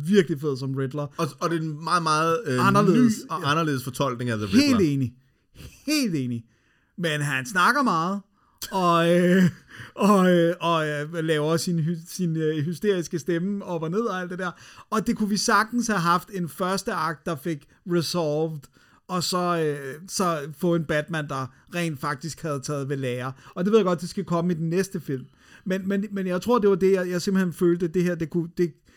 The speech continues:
Speaker 1: det kunne sagtens have været kogt ned til en, en fed første akt af en virkelig cool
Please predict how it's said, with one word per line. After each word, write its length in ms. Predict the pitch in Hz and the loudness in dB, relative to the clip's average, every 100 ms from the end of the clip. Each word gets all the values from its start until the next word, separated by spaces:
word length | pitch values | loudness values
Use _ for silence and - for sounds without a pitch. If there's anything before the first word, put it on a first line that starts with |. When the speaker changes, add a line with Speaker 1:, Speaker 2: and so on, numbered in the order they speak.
| _ - | _ -2
Speaker 1:
det 100 | 196 | 0
kunne 340 | 185 160 208 | 2 -2 -4
sagtens 420 | - 196 - 185 160 | -8 -8 -6 -6 -4
have 120 | 160 | -4
været 180 | 151 143 | -4 -6
kogt 260 | 151 - | -10 -4
ned 260 | 165 165 151 | -2 -2 -4
til 320 | 156 147 151 | -10 -10 -10
en, 180 | 139 147 | -10 -10
en 260 | 156 143 - _ _ | -10 -10 -12 _ _
fed 280 | 208 175 139 | 4 4 2
første 420 | 175 151 - 175 | -4 -4 -4 -6
akt 300 | 139 135 156 | -6 -8 -10
af 160 | 147 | -8
en 180 | 135 135 147 | -6 -4 2
virkelig 360 | 175 - 123 - | 2 2 -10 -16
cool 320 | 117 107 | -18 -16